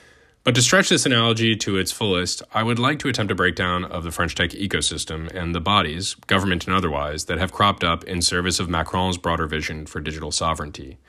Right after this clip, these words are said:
Now, this is a chart that actually might be worth looking at. I've published it on LinkedIn and Twitter and all the other social channels, but go ahead and take a look if you're interested. Uh, it really is a, a fairly comprehensive org chart,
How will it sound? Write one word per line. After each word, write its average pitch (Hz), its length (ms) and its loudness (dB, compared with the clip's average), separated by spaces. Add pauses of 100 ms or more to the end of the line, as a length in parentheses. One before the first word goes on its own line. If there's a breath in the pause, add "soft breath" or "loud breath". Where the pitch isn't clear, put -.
(540 loud breath)
Now, 107 80 -2
this 147 160 4
is 143 80 4
a 110 60 4
chart 101 240 2
that 95 100 -2
actually 92 280 2
might 85 200 0
be 85 80 -4
worth 80 260 -4
looking 80 280 -2
at. 76 180 0 (260 loud breath)
I've - 160 -8
published 92 300 0
it 85 60 0
on 80 160 0
LinkedIn 82 640 0
and 76 120 -8
Twitter 80 480 0
and 78 160 -6
all 78 120 -4
the 78 80 -2
other 76 160 -2
social 78 260 -6
channels, 76 400 -6
but 80 240 -8
go 101 120 2
ahead 92 120 2
and 87 100 -2
take 87 120 0
a 82 40 -4
look 80 160 -2
if 82 120 -8
you're 80 100 -2
interested. 76 460 -6 (420 loud breath)
Uh, 82 300 0
it 90 100 0
really 92 340 6
is 85 200 0
a, 82 40 0
a 82 280 -2
fairly 92 400 4
comprehensive 85 560 0
org 87 260 2
chart, 87 340 2